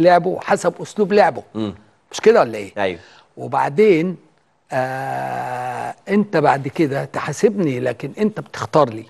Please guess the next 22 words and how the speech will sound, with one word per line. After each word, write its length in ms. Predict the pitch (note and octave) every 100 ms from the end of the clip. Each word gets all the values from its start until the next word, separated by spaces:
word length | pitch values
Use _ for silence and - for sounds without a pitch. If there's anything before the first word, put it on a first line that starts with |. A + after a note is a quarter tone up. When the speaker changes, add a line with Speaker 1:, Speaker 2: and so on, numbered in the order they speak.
| _
Speaker 2:
مم. 160 | A2 G#2 - _ _ -
Speaker 1:
اللعيبة 560 | B2 B2+ B2 D#3 G#2 - _ _ _ _ _ _
وبت-، 1400 | A#2+ B2 C3 C3 B2+ B2+ B2+ B2+ B2 B2 A#2+ B2 _ -
بتختار 760 | C3 B2+ B2 - - - E3+
التوقيت 640 | E3+ E3 - C3+ - F3+ -
اللي 160 | C#3+ D#3+
أنا 100 | D3
أدرب 340 | C#3+ D#3+ C#3+
فيه. 340 | - C#3+ C3 G#2+ A2+
Speaker 2:
أيوه. 220 | A2 F#2+ - _ _ _ B2+
Speaker 1:
وبتقول 1000 | B2 B2+ B2+ B2 B2 A#2+ B2+ C3 G#3+ F3+
لي: 140 | D#3
"خد 300 | - F#3+ G#3+ - _ -
درب 460 | D3 D#3+ D#3 C3+
دول." 320 | B2 D3 C3+ A2 - _ _ -
طب 140 | C3
افرض 260 | G3 F3+ E3
أنا 100 | E3
مش 180 | C#3 D#3
مقتنع 400 | B2+ - D#3+ A#2
بيهم. 280 | A#2+ G#2 - -
Speaker 2:
مم. 180 | A2